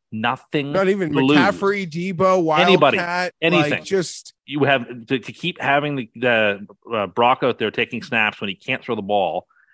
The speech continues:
Speaker 1: Again, it's just, it's like he was a deer in the headlights. Like, what are you doing?
Speaker 2: But is
Speaker 1: What
Speaker 2: it easy
Speaker 1: kind
Speaker 2: for
Speaker 1: of
Speaker 2: us to
Speaker 1: coaching is
Speaker 2: say
Speaker 1: that?
Speaker 2: they should do Wildcat when they've, like, never practiced these things? Like,
Speaker 1: It
Speaker 2: I
Speaker 1: doesn't,
Speaker 2: don't,
Speaker 1: you know,
Speaker 2: I don't
Speaker 1: but it,
Speaker 2: know.
Speaker 1: who care-,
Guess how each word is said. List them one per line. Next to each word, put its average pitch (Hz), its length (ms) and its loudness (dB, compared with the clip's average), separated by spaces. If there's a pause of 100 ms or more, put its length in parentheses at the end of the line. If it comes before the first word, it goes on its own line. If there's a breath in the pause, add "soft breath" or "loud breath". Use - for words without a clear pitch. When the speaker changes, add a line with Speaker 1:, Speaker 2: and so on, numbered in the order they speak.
(140)
Speaker 1:
Again, 175 240 2
it's 123 100 0
just, 151 300 0
it's 131 120 -8
like 143 140 0
he 147 140 -8
was 127 140 -4
a 123 40 -2
deer 123 240 2
in 151 80 2
the - 60 2
headlights. 131 520 -4
Like, 110 200 -8
what 160 240 4
are 151 180 4
you 139 220 -2
doing? 117 320 -8 (280)
Speaker 2:
But 214 180 -4
is 247 60 0
Speaker 1:
What 226 120 4
Speaker 2:
it 220 60 -2
easy 254 80 -2
Speaker 1:
kind 214 340 2
Speaker 2:
for 226 60 8
Speaker 1:
of 226 40 6
Speaker 2:
us 233 140 4
to 165 80 4
Speaker 1:
coaching 147 140 -4
is 220 100 -4
Speaker 2:
say 220 240 2
Speaker 1:
that? 196 60 -4
Speaker 2:
they 202 120 2
should 196 300 -2
do 202 140 -6
Wildcat 185 580 0
when 185 80 -8
they've, 170 140 -6
like, 151 180 -8
never 160 300 -4
practiced 170 600 -4
these 185 240 -6
things? 196 380 2
Like, 160 160 0
Speaker 1:
It 160 80 4
Speaker 2:
I 170 40 2
Speaker 1:
doesn't, 185 240 4
Speaker 2:
don't, - 60 -6
Speaker 1:
you 165 80 2
know, 165 140 6
Speaker 2:
I - 20 6
don't 180 120 6
Speaker 1:
but 180 80 6
it, 180 40 4
Speaker 2:
know. 214 280 2
Speaker 1:
who 214 100 2
care-, 208 320 0